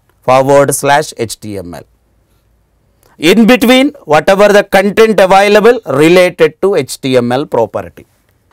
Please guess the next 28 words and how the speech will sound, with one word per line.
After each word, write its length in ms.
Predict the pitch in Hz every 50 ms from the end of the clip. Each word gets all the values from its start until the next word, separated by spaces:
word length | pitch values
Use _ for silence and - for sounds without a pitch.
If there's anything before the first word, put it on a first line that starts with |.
| _
And 160 | - 156 160 160
here, 580 | 156 143 190 214 240 254 226 151 123 - - _ _ _ _ -
all 500 | - 147 165 190 214 233 240 254 254 262
are 200 | 254 254 254 233
paid 440 | - - 202 202 208 180 202 185 -
tags 300 | 196 185 185 175 - -
available. 500 | 147 127 127 120 113 104 92 85 - - _ _ _ _ _ _ _ _ _ _ _ _ _ _ _ _
So, 220 | - - 143 131
here 160 | 139 143 143
there 200 | 135 120 147 156
is 160 | 156 151 135 139
no 420 | 156 160 180 196 202 208 220 - -
non-paid 920 | 151 135 139 143 151 170 180 185 185 165 - 175 170 165 156 147 151 135
tag 180 | 147 139 139
I 60 | 131 127
implemented. 720 | 123 117 117 107 - 113 110 95 87 76 - - - - _ _ _ _ _ _ _ _ _ _ _ _
Now, 300 | - 147 165 165 165 165 - -
add 400 | 156 170 190 214 202 220 185 -
title 320 | 220 214 214 - 220 214
here. 420 | 220 214 202 202 214 220 226 240 - _ _ _ _ _
Title 340 | 160 165 185 160 202 196 202
is 180 | 208 190 175
displaying 520 | 170 165 175 - - - 202 196 202 196 196
on 80 | 190 180
the 80 | 175
top 280 | 160 - 170 170 175 -
of 200 | 196 190 170 160
the 220 | 190 202 226 -